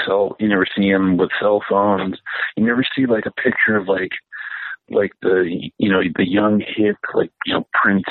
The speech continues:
Harry or whatever. You never see photos of him, like, you know,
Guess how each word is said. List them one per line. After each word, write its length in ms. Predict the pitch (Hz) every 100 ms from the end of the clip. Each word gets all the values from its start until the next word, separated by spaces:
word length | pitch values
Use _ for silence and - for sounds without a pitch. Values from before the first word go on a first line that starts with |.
| -
Harry 360 | 107 104 104
or 140 | 101 98
whatever. 420 | 98 98 98 95 - - - -
You 80 | 92
never 160 | 85
see 180 | 80 107 95
photos 320 | 101 98 92
of 120 | 85 -
him, 220 | 110 95
like, 220 | 90 90 - - - - _ _ _ _ _ -
you 120 | -
know, 120 | 90